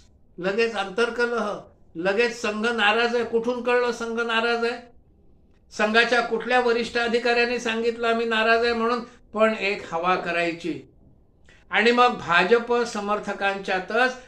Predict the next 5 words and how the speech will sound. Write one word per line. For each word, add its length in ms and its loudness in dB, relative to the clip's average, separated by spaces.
भाजपच्या 880 2
नेतृत्वाविषयी 1040 2
एक 320 2
अविश्वासाचं 880 -2
वातावरण 680 -4